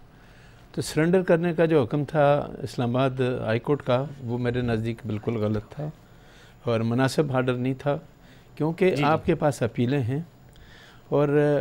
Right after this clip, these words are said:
Speaker 1: क्रिमिनल प्रोसीजर कोड की सेक्शन फ़ोर ट्वेंटी थ्री को अगर आप देख लें डिटेल से,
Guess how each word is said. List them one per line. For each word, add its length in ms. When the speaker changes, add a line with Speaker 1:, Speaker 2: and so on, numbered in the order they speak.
Speaker 1:
क्रिमिनल 380
प्रोसीजर 500
कोड 260
की 100
सेक्शन 380
फ़ोर 220
ट्वेंटी 300
थ्री 220
को 140
अगर 220
आप 100
देख 320
लें 120
डिटेल 300
से, 260